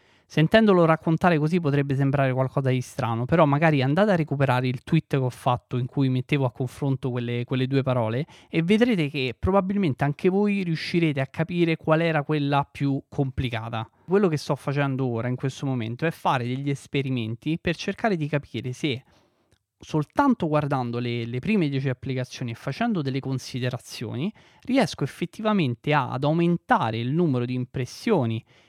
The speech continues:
e, eh, di, quindi di download di una specifica applicazione. Al momento i test che sto facendo li sto facendo con degli sviluppatori che conosco su Twitter interessati a questo, a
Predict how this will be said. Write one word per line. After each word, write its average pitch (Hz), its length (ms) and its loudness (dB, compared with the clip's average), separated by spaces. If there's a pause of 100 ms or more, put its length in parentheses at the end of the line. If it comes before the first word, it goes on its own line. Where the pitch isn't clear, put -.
(100)
e, 147 280 0
eh, 117 400 0
di, 127 160 -4
quindi 131 320 0
di 120 140 0
download 156 800 0
di 151 180 -4
una 175 260 2
specifica 131 460 -4
applicazione. 113 800 -8 (320)
Al 143 140 4
momento 170 420 4
i 131 60 2
test 165 280 0
che 139 100 -2
sto 147 160 -2
facendo 156 380 0
li 131 80 -4
sto 131 160 -6
facendo 131 400 -2
con 131 140 0
degli 135 220 2
sviluppatori 143 680 2
che 123 160 -4
conosco 135 440 -2
su 143 160 0
Twitter 139 460 -2
interessati 139 640 0
a 110 60 -4
questo, 123 500 -4
a 117 60 -4